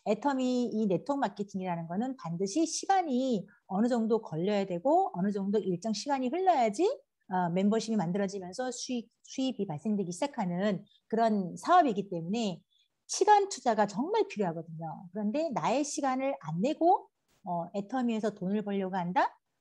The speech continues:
사업이라, 사업을 하려고 한다? 이거는 있을 수도 없는 일인 것 같습니다. 그래서 반드시 여러분들의 시간에, 그러면은 어느 정도의, 내가 부업가라면 부업가, 어, 전업가라면 전업가, 그 각각의 그 시간에 맞게끔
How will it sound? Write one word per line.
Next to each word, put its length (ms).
사업이라, 580
사업을 440
하려고 280
한다? 340
이거는 520
있을 220
수도 220
없는 280
일인 160
것 120
같습니다. 480
그래서 240
반드시 420
여러분들의 560
시간에, 600
그러면은 360
어느 380
정도의, 580
내가 240
부업가라면 760
부업가, 540
어, 160
전업가라면 760
전업가, 640
그 320
각각의 500
그 120
시간에 540
맞게끔 680